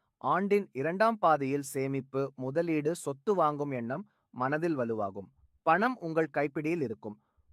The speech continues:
உங்களுக்கு ஆரோக்கியம் என்று பார்க்கும் பொழுது, இந்த வருடம் உடல் நலம் சராசரி அல்ல. கவனித்தால் சிறப்பாக இருக்கும். மன அழுத்தம், தூக்கமின்மை, செரிமான பிரச்சனைகள் இருந்தால்,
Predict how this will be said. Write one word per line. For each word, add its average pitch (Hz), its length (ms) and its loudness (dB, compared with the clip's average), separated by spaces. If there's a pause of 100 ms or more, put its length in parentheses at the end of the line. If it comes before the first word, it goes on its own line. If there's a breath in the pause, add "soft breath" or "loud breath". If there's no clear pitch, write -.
உங்களுக்கு 151 420 0
ஆரோக்கியம் 214 560 2
என்று 185 220 -2
பார்க்கும் 135 380 0
பொழுது, 120 400 -4 (380)
இந்த 147 220 0
வருடம் 156 480 2 (120)
உடல் 156 320 2
நலம் 202 380 2
சராசரி 156 680 2
அல்ல. 110 360 -4 (440)
கவனித்தால் 165 600 2
சிறப்பாக 180 580 2
இருக்கும். 110 420 -4 (360)
மன 180 400 0
அழுத்தம், 139 600 -2 (200)
தூக்கமின்மை, 160 680 0 (260)
செரிமான 214 640 2
பிரச்சனைகள் 170 680 0
இருந்தால், 135 460 0